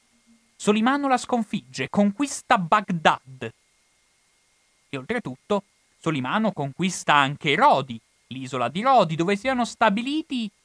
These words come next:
i Cavalieri di San Giovanni, quelli che diverranno successivamente i Cavalieri di Ma-, di Malta. I Cavalieri di,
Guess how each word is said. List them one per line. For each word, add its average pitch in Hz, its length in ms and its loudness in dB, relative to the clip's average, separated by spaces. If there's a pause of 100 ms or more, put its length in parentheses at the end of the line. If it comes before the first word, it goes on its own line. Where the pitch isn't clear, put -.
(140)
i 170 100 -14
Cavalieri 220 540 0
di 196 80 -4
San 208 280 2
Giovanni, 143 580 0 (220)
quelli 180 280 0
che 170 100 -2
diverranno 165 600 0
successivamente 156 960 -4
i 165 120 -12
Cavalieri 170 580 0
di 135 120 -12
Ma-, 131 120 -8
di 139 160 -12
Malta. 107 460 -6 (1800)
I 120 440 -8
Cavalieri 127 500 -4
di, 113 220 -12